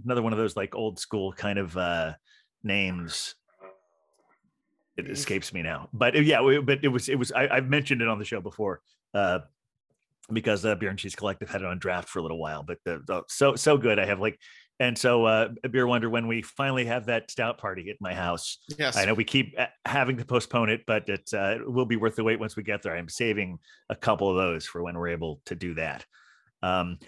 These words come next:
Speaker 1: but also when I was in there, I got to hang out with the Happy Hour guys a little bit. Uh,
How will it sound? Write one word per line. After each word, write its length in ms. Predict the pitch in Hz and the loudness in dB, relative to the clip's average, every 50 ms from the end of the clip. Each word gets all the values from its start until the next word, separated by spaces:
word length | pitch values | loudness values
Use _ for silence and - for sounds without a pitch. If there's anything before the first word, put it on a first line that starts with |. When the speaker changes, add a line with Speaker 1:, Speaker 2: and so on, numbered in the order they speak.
| - - | -2 4
Speaker 1:
but 120 | 131 131 | 6 6
also 280 | 160 - 233 - 254 226 | 6 6 6 6 6 6
when 140 | 196 170 | 6 6
I 60 | 165 160 | 6 6
was 120 | 156 135 | 6 4
in 100 | 151 151 | 4 4
there, 180 | 151 165 165 160 | 4 6 6 6
I 60 | 147 | 6
got 220 | 139 151 143 143 | 6 4 2 4
to 200 | - 147 139 139 127 | 4 6 6 6 6
hang 200 | 135 143 143 139 | 4 2 2 2
out 140 | 139 135 | 2 2
with 140 | 127 131 131 | 0 -2 -4
the 100 | - 135 | -4 -4
Happy 300 | 117 135 151 - - 165 | -2 -4 -4 -4 -2 -2
Hour 140 | 120 107 110 | 0 0 0
guys 280 | 92 110 95 87 82 101 | -2 -2 -4 -6 -6 -6
a 40 | 101 | -6
little 160 | 98 90 85 | -6 -6 -4
bit. 180 | 73 90 107 127 _ _ _ _ _ - - _ _ _ _ - | -4 -4 -6 -6 _ _ _ _ _ -20 -20 _ _ _ _ 0
Uh, 500 | 104 104 110 110 107 104 104 104 101 | 2 2 4 4 4 4 4 2 2